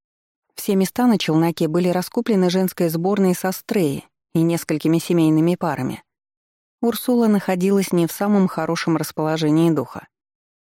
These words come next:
"Ну, хоть переодеться дашь?" С сожалением, поглядывая на море, простонала я. "Десять минут". "Ну, конечно.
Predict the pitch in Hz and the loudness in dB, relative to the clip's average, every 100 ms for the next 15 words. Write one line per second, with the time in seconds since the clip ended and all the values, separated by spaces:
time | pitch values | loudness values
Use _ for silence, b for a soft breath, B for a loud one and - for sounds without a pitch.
0 | _ _ _ _ _ _ - 220 208 214 | _ _ _ _ _ _ -2 0 0 -2
1 | - 208 208 208 160 135 - 151 175 - | -2 0 0 0 -2 -4 -4 -2 -2 -6
2 | - _ _ _ _ _ _ - 143 135 | -12 _ _ _ _ _ _ -8 -4 0
3 | 143 147 147 143 143 143 143 139 139 143 | 2 2 2 2 0 -2 -2 0 0 0
4 | 147 180 165 - 151 - 143 139 139 143 | 0 0 -2 -4 -8 -4 -2 -2 -2 -4
5 | 143 - _ _ _ _ _ - 190 175 | -8 -12 _ _ _ _ _ -2 2 2
6 | 165 175 - 180 160 139 - - _ _ | 0 -2 0 0 0 -4 -14 -20 _ _
7 | _ _ _ _ _ _ _ _ _ _ | _ _ _ _ _ _ _ _ _ _
8 | - 208 214 214 240 214 175 - 170 | 0 2 2 0 0 0 0 -4 -8